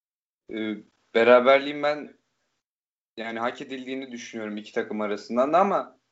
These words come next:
e, Galatasaray'ın bu beraberliğe üzülecek taraf olduğunu da düşünüyorum. E, iki takım da bir puan hak etti ama Galatasaray'ın ben kendi sahasında, e, hücum anlamında biraz daha zaman zaman üstün olsa da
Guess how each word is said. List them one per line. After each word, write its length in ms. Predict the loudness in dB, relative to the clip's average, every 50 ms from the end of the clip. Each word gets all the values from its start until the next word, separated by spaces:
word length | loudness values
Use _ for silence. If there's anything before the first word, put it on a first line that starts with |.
| _ _ -14
e, 200 | -12 -10 -10 -10
Galatasaray'ın 880 | -6 -4 -4 -4 -4 -4 -6 -6 -4 -4 -4 -4 -4 -6 -8 -12 -18 _ _ _ _ _
bu 200 | -14 -10 -6 -2
beraberliğe 760 | 0 2 2 2 2 0 0 -2 -4 -6 -8 -12 -12 -14 _ _
üzülecek 520 | -20 -18 -16 -16 -16 -12 -10 -10 -10 -8 -6
taraf 280 | -6 -4 -4 -4 -6
olduğunu 360 | -6 -8 -8 -8 -10 -10 -10 -10
da 120 | -10 -12
düşünüyorum. 580 | -12 -14 -18 -16 -12 -10 -8 -8 -8 -10 -12 -16 _ _ _ _ _ _ _ _ -8
E, 240 | -4 -4 -4 -4 -6
iki 180 | -10 -14 -10 -6
takım 260 | -6 -4 -4 -4 -4
da 100 | -4 -4
bir 140 | -6 -6 -4
puan 220 | -2 -2 -2 0
hak 200 | -2 -4 -4 -6
etti 220 | -8 -10 -6 -4 -4
ama 140 | -4 -4 -2
Galatasaray'ın 600 | 0 0 0 0 -2 -6 -6 -6 -6 -4 -4 -6
ben 200 | -6 -8 -8 -14 _ _ _ _ _ _ _ _
kendi 280 | -4 -4 -2 -2 -4
sahasında, 800 | -4 0 0 0 0 -2 -4 -6 -4 -2 0 2 2 0 -2 -6 _ _ _ _ _ _ _ _ _ -14
e, 40 | -10
hücum 540 | -8 -6 -6 -8 -8 -12 -10 -8 -4 0 2
anlamında 800 | 2 2 2 0 -2 -2 -2 -2 0 0 0 0 0 -2 -6 -14 _ _ _ _ _ _ _ _ _ _ _ _ _ _ _ _ _
biraz 360 | -6 -2 0 0 0 -2 -2 -2
daha 280 | 0 0 0 -2 -4 -8 -12 _ _ _ _ _ _ _ _ _ _ _ _ _ _ _ -10
zaman 280 | -8 -6 -6 -6 -6
zaman 360 | -6 -4 -6 -6 -6 -8 -14 -16
üstün 300 | -18 -20 -16 -12 -10 -10
olsa 400 | -8 -10 -10 -8 -8 -8 -6 -6
da 280 | -6 -8 -8 -10 _